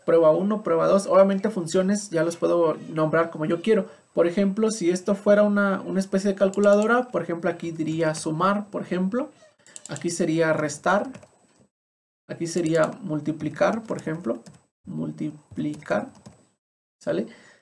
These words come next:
Y aquí, pues, obviamente tendría que llamar a sumar, ¿sale? Aquí a restar. Y aquí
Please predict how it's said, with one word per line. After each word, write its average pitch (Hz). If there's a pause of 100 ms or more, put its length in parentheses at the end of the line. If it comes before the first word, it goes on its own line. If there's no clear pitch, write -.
(560)
Y 214
aquí, 185
pues, 175
obviamente 170
tendría 165
que 170
llamar 151
a 147
sumar, 170 (640)
¿sale? 170 (360)
Aquí 143
a 147
restar. 220 (1300)
Y 165
aquí 170